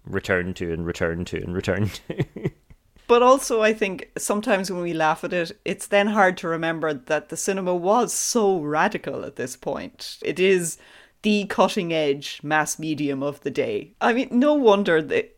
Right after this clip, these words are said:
Speaker 2: they felt some need to regulate it. It's not surprising. But when they do finally pass the act, it's just one bloke gets to be appointed film censor and then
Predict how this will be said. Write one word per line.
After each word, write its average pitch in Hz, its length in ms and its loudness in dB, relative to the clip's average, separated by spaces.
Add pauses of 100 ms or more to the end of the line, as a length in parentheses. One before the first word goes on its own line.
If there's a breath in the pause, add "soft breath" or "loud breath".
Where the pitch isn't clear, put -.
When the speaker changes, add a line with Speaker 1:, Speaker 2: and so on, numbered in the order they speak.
(180)
Speaker 2:
they 190 140 4
felt 175 420 0
some 202 420 0
need 131 280 -2
to 147 120 -8
regulate 117 580 -6
it. - 400 -18
It's 196 220 -2
not 302 240 2
surprising. 127 720 -4 (180)
But - 160 0
when 208 220 4
they 202 160 0
do 240 180 0
finally 175 420 0
pass 151 380 -4
the 147 140 -4
act, 190 400 2 (260 soft breath)
it's 156 180 -8
just 180 220 -2
one 214 240 4
bloke 208 480 4
gets - 300 -4
to 185 100 -10
be 185 140 -2
appointed 170 480 -2
film 160 320 -2
censor 143 640 -2
and 151 180 -4
then 147 380 -2